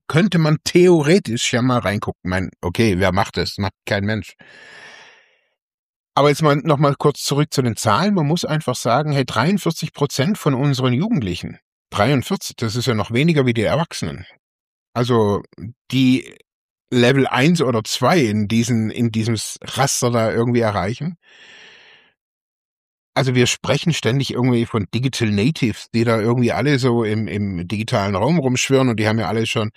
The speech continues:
die sind quasi, bloß weil sie jung sind, können die schon alles. Das stimmt nicht. Und die haben natürlich in gewissen Sachen gewisse Kompetenzen. Sie können ihre Smartphones bedienen oder können super gamen oder dies oder jenes. Aber so dieses generelle,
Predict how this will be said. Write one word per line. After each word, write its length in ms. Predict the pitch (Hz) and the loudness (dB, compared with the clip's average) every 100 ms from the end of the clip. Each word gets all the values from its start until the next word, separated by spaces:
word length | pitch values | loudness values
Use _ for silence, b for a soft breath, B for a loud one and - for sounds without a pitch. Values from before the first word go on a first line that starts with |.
| B B - | B B -4
die 80 | 113 | 0
sind 420 | 127 127 - - | 0 0 -6 -14
quasi, 460 | - 123 107 120 120 | -6 0 0 0 0
bloß 240 | 113 127 | 0 0
weil 120 | 127 117 | 2 0
sie 140 | 110 | 0
jung 220 | 113 196 | 0 0
sind, 280 | 127 98 101 | 0 -2 -2
können 220 | 117 110 | 0 0
die 120 | 117 | 0
schon 200 | 110 127 | 0 -2
alles. 360 | 95 113 175 - B B B B B B _ | -2 -2 -4 -8 B B B B B B _
Das 200 | - - | -6 -4
stimmt 300 | - - - | -2 -4 -4
nicht. 320 | 85 - - _ _ | -8 -8 -18 _ _
Und 320 | 123 135 131 - | 0 2 0 -2
die 140 | 120 110 | -2 2
haben 340 | 165 220 175 | 2 2 0
natürlich 360 | 139 - 156 156 | 0 0 0 2
in 100 | 151 | 0
gewissen 300 | 135 139 127 | 0 -2 0
Sachen 580 | 147 185 185 170 135 _ | -2 0 -2 -2 -6 _
gewisse 300 | 131 131 - | -4 -2 -4
Kompetenzen. 680 | - 104 107 143 220 - 180 | -2 -4 -2 -2 -2 0 0
Sie 120 | 135 | 2
können 180 | 131 117 | 0 0
ihre 220 | 117 110 | 0 -2
Smartphones 580 | - 135 175 165 156 - | -2 0 0 0 0 0
bedienen 480 | 147 139 143 143 135 | -2 0 0 0 0
oder 240 | 87 85 B B B B - | -2 -4 B B B B -4
können 280 | 117 107 104 | -2 0 -2
super 280 | 117 - 110 | -4 -4 0
gamen 560 | 127 165 165 156 151 | 4 4 4 4 4
oder 220 | 135 110 107 | 2 0 -2
dies 300 | 156 196 165 | -2 0 0
oder 120 | 147 | 0
jenes. 400 | 127 139 143 - | 2 2 2 0
Aber 240 | 117 127 | 0 2
so 140 | 120 120 | 2 0
dieses 340 | 117 110 - | 0 -4 -4
generelle, 500 | 117 107 98 147 | -2 0 2 2